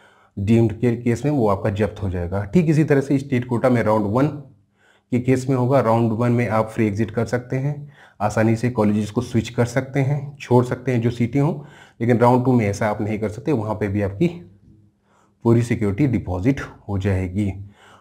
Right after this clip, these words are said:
मॉप अप के केस में आप सीटें बिल्कुल नहीं छोड़ सकते। मी-, मॉप अप राउंड में अगर आपको सीटें मिल गई तो आप बिल्कुल उसको छो-, छोड़ ही नहीं सकते हैं। ठीक इसी तरह से स्टे वैकेंसी राउंड में है, स्टे वैकेंसी राउंड में अगर आपको सीटें मिली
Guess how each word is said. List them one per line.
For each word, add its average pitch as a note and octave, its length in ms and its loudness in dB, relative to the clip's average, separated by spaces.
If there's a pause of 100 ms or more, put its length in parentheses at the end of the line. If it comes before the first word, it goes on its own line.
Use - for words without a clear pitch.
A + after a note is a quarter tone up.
(320)
मॉप C3 320 6
अप F#3 180 0
के D#3 80 4
केस C#3+ 340 2
में D3 200 -4
आप B2 480 -6
सीटें A#2+ 380 0
बिल्कुल A2 280 2
नहीं A#2+ 120 4
छोड़ A#2+ 180 -2
सकते। B2 280 -4
मी-, A#2 460 0
मॉप G2+ 300 0
अप C3 140 2
राउंड A#2+ 240 2
में A#2+ 100 2
अगर A#2 180 2
आपको A2+ 180 2
सीटें A2 320 -2
मिल A2 180 2
गई A#2 180 -2
तो B2 120 -6
आप G#2+ 360 -4
बिल्कुल G#2+ 320 0
उसको G#2+ 180 -2
छो-, G#2+ 360 -4 (360)
छोड़ A#2+ 240 4
ही C#3+ 180 6
नहीं C3 160 4
सकते B2+ 300 -6
हैं। C#3 240 -4 (320)
ठीक C#3 160 4
इसी C3+ 160 4
तरह B2+ 220 2
से B2 240 -2
स्टे B2 180 -2
वैकेंसी A#2+ 340 0
राउंड A2 260 2
में A#2+ 100 2
है, B2+ 160 2
स्टे B2 160 0
वैकेंसी A#2 360 0
राउंड A#2 240 2
में A2+ 80 0
अगर A2 140 2
आपको A2 220 -4
सीटें G#2+ 280 -2
मिली C3 380 0